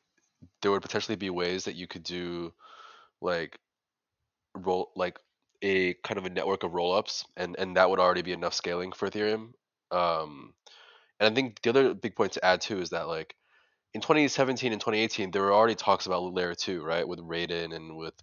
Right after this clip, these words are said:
Plasma and these kind of concepts, and a lot of those teams and those team members later on joined, uh, for-profit, commercialized,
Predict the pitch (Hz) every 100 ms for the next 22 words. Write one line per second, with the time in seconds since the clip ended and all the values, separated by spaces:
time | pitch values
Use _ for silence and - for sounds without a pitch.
0 | _ 87 85 85 85 80 78 80 82 -
1 | 82 - 113 110 95 92 92 98 95 90
2 | 85 - 101 87 87 85 82 - 90 98
3 | 92 85 92 87 82 82 80 85 85 82
4 | _ - - - - _ - 82 67 -
5 | - - 101 92 92 90 95 85 - -
6 | 90 90 - 85 85 82 -